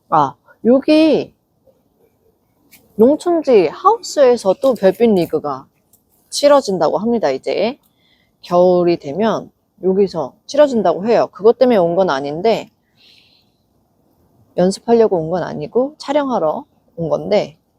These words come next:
제가 요즘 리그에서 엄청 점입질, <laughs> 아주 점입질밖에 안 나와서 보느라 되게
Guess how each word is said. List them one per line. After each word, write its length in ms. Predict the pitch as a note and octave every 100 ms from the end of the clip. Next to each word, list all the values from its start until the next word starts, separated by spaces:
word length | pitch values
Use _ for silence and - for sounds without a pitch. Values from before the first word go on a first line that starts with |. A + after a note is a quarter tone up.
| -
제가 220 | F#3 F3
요즘 280 | F#3 G3 D#3+
리그에서 580 | G3 A3+ C4+ G3 E3+
엄청 600 | C#3 B3 F4+ G#4+ G#4+ F4
점입질, 600 | D4 E4 E4+ - F#3 C#3+ - _
<laughs> 1300 | - - _ - - _ _ _ - - - B4 -
아주 180 | - G#3
점입질밖에 600 | G3 E4+ F#4 E4+ D4 -
안 140 | F3+ E3
나와서 500 | D#3 D3 D#3+ C#3 C3 _ _ _ _ _ _ _ _ _ _ _ _ - _ -
보느라 500 | F#3 F3+ E3+ D3+ C#3 _ _ - - - _ _ _ _ _ - - - -
되게 320 | F#3 F#3+